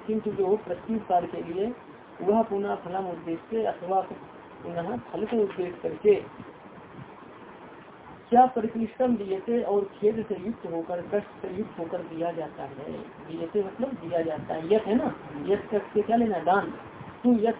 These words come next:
किंतु जो दान प्रत्युपकार के लिए अथवा पुनः फल को लक्ष्य करके और क्लेश से युक्त होकर दिया जाता है, तद्दानम राजसम स्मृतम, स्मृतम कथितम, वह दान राजस कहा जाता है।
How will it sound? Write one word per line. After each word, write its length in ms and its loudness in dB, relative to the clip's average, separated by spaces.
किंतु 260 2
जो 180 4
दान 320 2
प्रत्युपकार 640 0
के 140 4
लिए 340 2
अथवा 320 2
पुनः 320 0
फल 160 -2
को 140 6
लक्ष्य 260 0
करके 680 0
और 400 4
क्लेश 240 2
से 100 0
युक्त 260 -2
होकर 340 0
दिया 240 0
जाता 360 -2
है, 180 -4
तद्दानम 560 -4
राजसम 480 -4
स्मृतम, 480 -8
स्मृतम 460 -6
कथितम, 380 -6
वह 200 6
दान 280 0
राजस 420 2
कहा 240 -2
जाता 340 -6
है। 100 -6